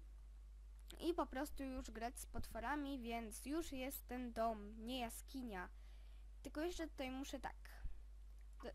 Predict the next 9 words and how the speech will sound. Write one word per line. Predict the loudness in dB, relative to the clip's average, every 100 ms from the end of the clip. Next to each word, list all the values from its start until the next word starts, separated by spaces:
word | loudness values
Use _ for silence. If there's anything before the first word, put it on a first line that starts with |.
| 0
tutaj | 2 4
mam | 6 4 4
nawet | 0 -2 -4
takie | -4 -2
brązowe | 0 -2 0 -2 -2
drzwi, | -4 -4 -4 -6 -10 -10 -10 -8 2
dorobić | 6 6 6 2
tutaj | -2 0 0 4 6
okna | 6 4 0 0